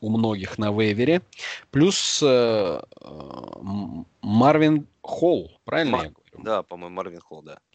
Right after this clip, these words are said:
Speaker 1: А вот, э, Холл, э, тоже интересный парень, э, такой бигплейный игрок, э, а-ля, не знаю, ну, наверное, а-ля Микол Хардман, да, вот такой, который
Speaker 2: Мгм.
Speaker 1: может ничего не набрать, один таргет,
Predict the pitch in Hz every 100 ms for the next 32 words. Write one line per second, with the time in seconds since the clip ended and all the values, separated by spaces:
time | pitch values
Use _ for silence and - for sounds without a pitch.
0 | - - - - - 90 95 110 135 _
1 | - 123 113 107 104 101 - - - 151
2 | 160 160 147 - - - 135 104 101 95
3 | 92 87 85 - - - _ 123 117 95
4 | 90 92 - 104 101 - 92 90 135 147
5 | 135 113 101 95 87 80 71 - - -
6 | 98 - 82 - 92 110 - - 180 160
7 | 113 104 104 123 165 156 - - 95 90
8 | 78 - 107 113 120 117 101 - _ 73
9 | 90 92 92 95 85 76 - 92 113 113
10 | 117 113 107 107 117 117 104 _ - -
11 | - - - 127 151 139 - 147 123 101
12 | 92 98 117 98 - 85 90 82 80 -
13 | _ - - 107 107 117 104 104 - 120
14 | 110 151 220 214 170 147 139 131 117 113
15 | 113 117 - 113 104 104 -